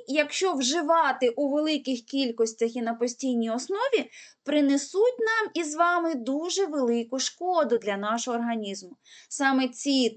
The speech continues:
три речі шкодять нашому здоров'ю, тому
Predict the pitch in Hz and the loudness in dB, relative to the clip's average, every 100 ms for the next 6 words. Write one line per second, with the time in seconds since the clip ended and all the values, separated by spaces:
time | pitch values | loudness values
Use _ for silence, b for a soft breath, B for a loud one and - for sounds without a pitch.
0 | - 240 214 190 208 247 440 - 554 571 | 2 2 2 2 4 4 2 2 0 0
1 | _ _ - - - 247 262 285 311 415 | _ _ -10 -8 -4 0 4 4 4 2
2 | 403 269 226 226 262 - 294 294 302 294 | 2 0 4 4 2 0 2 2 2 0
3 | - 277 247 330 320 302 269 226 226 226 | -4 -4 0 2 2 4 2 2 0 -2
4 | 349 415 | -2 -4